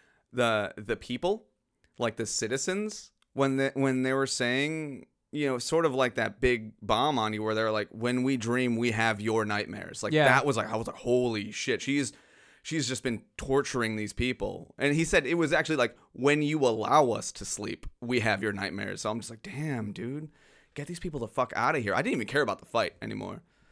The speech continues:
Speaker 1: The Vision, Vision fight was kinda cool,
Speaker 2: Yeah.
Speaker 1: but, but, um, yeah, ultimately it was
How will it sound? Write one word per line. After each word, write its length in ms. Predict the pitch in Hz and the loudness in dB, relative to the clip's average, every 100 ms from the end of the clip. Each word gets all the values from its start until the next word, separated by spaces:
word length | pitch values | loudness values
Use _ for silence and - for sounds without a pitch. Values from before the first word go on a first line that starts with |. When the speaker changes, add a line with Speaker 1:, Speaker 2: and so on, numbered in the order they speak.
| _ | _
Speaker 1:
The 100 | - | -2
Vision, 360 | 131 208 185 185 | 6 6 6 4
Vision 300 | 127 131 151 | 4 2 0
fight 200 | 139 139 | 2 0
was 120 | 131 | -2
kinda 240 | - 147 147 | 0 0 0
cool, 340 | 160 151 156 | -2 0 6
Speaker 2:
Yeah. 320 | 170 131 107 - | 6 6 2 -4
Speaker 1:
but, 100 | - | -6
but, 180 | 98 107 | 0 0
um, 440 | 87 104 - - - - | 0 -4 -6 -12 -20 -4
yeah, 200 | 120 90 | 0 2
ultimately 560 | 123 127 127 110 120 | 2 0 -4 0 -2
it 40 | 107 | -2
was 280 | 113 - | -4 -10